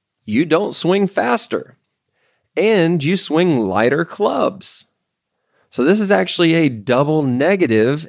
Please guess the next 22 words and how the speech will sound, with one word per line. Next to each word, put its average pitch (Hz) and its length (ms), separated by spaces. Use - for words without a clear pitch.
if 127 240
you're 147 100
still 120 420
using 110 580
a 113 160
momentum-based 104 1500
swing. 175 760
So - 140
no 160 240
wonder 196 880
the 107 120
ball 101 340
is 98 120
not 101 280
going 98 320
as 95 100
far 98 220
as 98 100
it 98 140
used 101 320
to, 87 180
because 117 480